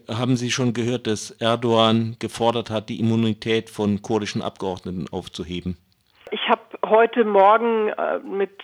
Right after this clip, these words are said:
Speaker 2: äh, großem Schrecken gehört, dass Erdogan jetzt ganz offiziell den Friedensprozess, äh, für beendet erklärt hat. Ich hab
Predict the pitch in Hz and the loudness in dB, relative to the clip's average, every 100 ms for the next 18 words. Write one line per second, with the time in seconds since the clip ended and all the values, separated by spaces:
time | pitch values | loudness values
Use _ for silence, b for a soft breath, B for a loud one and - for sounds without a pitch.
0 | - - 190 170 185 208 202 190 - 208 | -6 0 0 0 -4 -2 -2 0 2 0
1 | - 247 190 185 190 190 185 175 - 180 | 2 2 4 6 4 4 0 0 0 2
2 | 180 180 185 180 180 175 170 - - 175 | 2 2 4 4 2 -2 -2 -2 -2 -2
3 | 180 - - - 196 - - - 180 196 | -2 -2 -4 -2 -8 -10 -14 0 4 8
4 | 202 190 175 180 175 - 208 214 - _ | 6 6 0 -2 -6 -8 -6 -6 -8 _
5 | - 180 - 180 175 - - - 175 170 | -6 -6 -2 -2 -2 -4 -20 -8 -8 -8
6 | - 170 170 170 170 202 220 - 196 - | -2 -2 0 -2 -2 0 0 0 -6 -4
7 | 180 190 - - 240 - - _ - - | -4 -4 -4 -2 -2 -2 -20 _ -16 -14
8 | - - - - 202 | -12 -12 -2 0 0